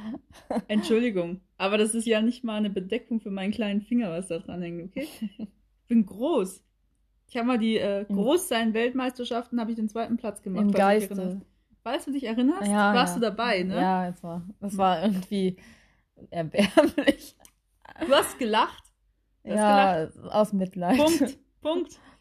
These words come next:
Speaker 1: Für dich hat's gereicht. <laughs> So. Nee, ähm,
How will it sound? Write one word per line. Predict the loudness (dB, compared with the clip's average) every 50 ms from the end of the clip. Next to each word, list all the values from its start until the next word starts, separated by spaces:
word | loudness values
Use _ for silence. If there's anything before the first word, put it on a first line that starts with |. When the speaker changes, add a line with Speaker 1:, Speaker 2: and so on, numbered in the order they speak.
| _ _ _ -6
Speaker 1:
Für | -6
dich | -6 -4 -2 -2
hat's | -2 -2 -4
gereicht. | -8 -8 -4 -2 -2 -2 -2 -4 -8 _ -8
<laughs> | -2 0
So. | 4 6 6 6 6 2 -2 -10 -20 -20 -20 _ _ _ _ _ _ _ _
Nee, | 0 2 2 2 2 0 0
ähm, | -2 -2 -2 -2 -4